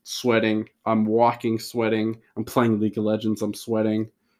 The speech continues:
I didn't even start working out. Yeah, I just got to the gym. I'm sweating. When I was severely underweight, I was sweating a lot. When I was overweight, when I'm in shape, it doesn't matter.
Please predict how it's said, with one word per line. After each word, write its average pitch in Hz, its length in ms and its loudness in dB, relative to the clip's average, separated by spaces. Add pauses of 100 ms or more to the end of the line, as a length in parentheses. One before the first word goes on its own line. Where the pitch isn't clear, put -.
(120)
I 104 60 -2
didn't 117 100 4
even 117 140 4
start 117 240 0
working 110 420 0
out. 107 160 0
Yeah, 107 160 2
I 104 40 2
just 110 200 -6
got 107 140 -4
to - 100 -16
the 101 80 -4
gym. 107 300 -2
I'm 104 100 -2
sweating. 110 540 -2 (400)
When 113 160 4
I 110 140 4
was - 340 2 (420)
severely 123 560 6
underweight, 123 540 4
I 110 100 -4
was 110 240 -4
sweating 113 380 0
a 107 80 -4
lot. 110 320 -2
When 120 100 0
I 104 120 4
was 104 120 2
overweight, 113 760 4
when 113 140 -2
I'm 104 140 0
in 113 160 2
shape, 110 380 -2
it 113 60 -6
doesn't 127 200 6
matter. 98 320 2